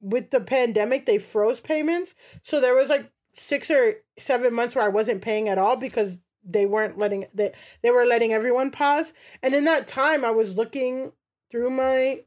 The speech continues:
loans and it was like, yo, when the, when the financial advisor saw the interest rate, she called her supervisor, which called the C F O of the non-pro-, like, the financial nonprofit,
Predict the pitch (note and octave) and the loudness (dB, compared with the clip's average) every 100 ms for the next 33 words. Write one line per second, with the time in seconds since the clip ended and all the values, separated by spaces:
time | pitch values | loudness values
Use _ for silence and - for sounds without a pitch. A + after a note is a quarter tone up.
0 | _ _ A3+ C#4 B3+ A3 G#3+ G#3+ G#3+ G#3 | _ _ -2 0 0 -2 -2 -2 -2 -4
1 | - - G3+ B3 G#3+ F3+ _ _ _ _ | -8 -12 -2 2 2 -2 _ _ _ _
2 | _ _ _ _ _ A3 B3+ C#4 C#4 F3+ | _ _ _ _ _ 0 0 2 0 -2
3 | F#3 - B3 B3+ C4 C4 - C4 A3 A3+ | -16 -4 0 2 2 0 0 0 0 0
4 | D#4 C4+ B3 B3 C4 - G#3+ A3 A#3+ A3 | -2 0 0 0 -2 0 0 0 0 -2
5 | G#3+ A#3+ A#3+ C4 B3 D4+ G#4 _ _ _ | -2 -6 -4 -2 0 -2 -6 _ _ _
6 | _ - C4+ C4 D4+ D4+ - C4+ B3+ - | _ -6 -2 0 -2 -4 -6 0 0 0
7 | - G#3+ A#3 D4+ D#4+ D#4+ D#4 E4 E4 F4+ | 0 0 0 -4 -2 0 2 0 0 0
8 | B3 - - A3+ A3 A#3 A3 - A#3+ A#3 | -2 -4 -2 0 2 0 0 -2 -2 0
9 | C4+ C4 A#3 A#3 G#3+ G#3+ G#3 G3 A#3 - | 2 2 2 0 0 -2 0 -2 -4 -4
10 | A#3+ G#3 G#3 G#3 F#3+ G3 G3 G3+ B3+ A#3+ | -6 -2 -2 -2 -4 -4 -4 -4 -4 -4
11 | A#3+ A#3+ G3+ F3+ F3+ F3 | -4 -2 -4 -4 -4 -8